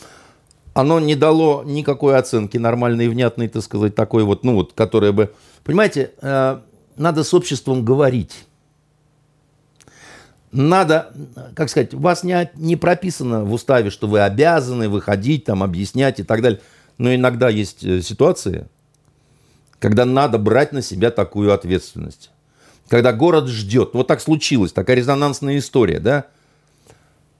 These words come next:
А у наших руководителей в моде – что у губернатора, что вот разных других, отворачиваться, да? Убили девчонку, я помню, да, вот эту студентку, доцент Соколов.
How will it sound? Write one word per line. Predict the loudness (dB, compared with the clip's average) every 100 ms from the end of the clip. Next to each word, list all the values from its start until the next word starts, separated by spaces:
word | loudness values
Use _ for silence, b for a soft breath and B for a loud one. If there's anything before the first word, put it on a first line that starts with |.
| _ _ _
А | 0 2
у | 2
наших | 0 0 -2
руководителей | -2 0 0 0 -2 0 0
в | 0 -2
моде – | 0 2 2 0 -2 -10 _ _ _ _ -10
что | 0 2
у | 2
губернатора, | 2 2 2 0 0 -2
что | -2 -2 0 2
вот | 0 -4
разных | -2 2 0 -2 -4
других, | -2 0 -2 -4 b b
отворачиваться, | -4 2 2 2 0 -6 -12 -12 -2
да? | 0 0 b b b b _ -4
Убили | 0 4 4 4
девчонку, | 2 0 0 0 2
я | 2
помню, | 2 -2 -2
да, | 0 2
вот | 2
эту | -2 -8
студентку, | -6 0 0 0 -8 -8 -8 -6
доцент | 0 0 0 -4
Соколов. | -4 -2 0 -2 -6